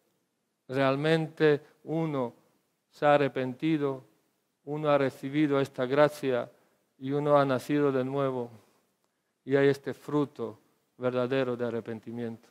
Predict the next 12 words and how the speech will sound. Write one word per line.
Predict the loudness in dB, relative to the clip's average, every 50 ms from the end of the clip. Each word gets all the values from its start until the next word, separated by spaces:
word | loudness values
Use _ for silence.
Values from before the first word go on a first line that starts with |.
| _ _ _ _ _ _ _ _
Eso | -2 -2 0 0 0 -2
es | 0
lo | 0 0
que | -2 -2
tenemos | -2 -2 -4 -4 -4 -6 -6 -8 -10 -12
que | _ -8 -6 -6 -8 _ _ _ _ _ -12
meditar. | -8 -6 -4 -4 -4 -2 0 2 2 2 2
Y, | 0 -2 -2 -4 -6 _ _ _ _ -14
y | -10 -8
si | -6 -6 -2
queréis | 2 4 6 8 8 6 6 2
podemos | 0 0 2 4 4 4 2 0 -2 -4 -6 -14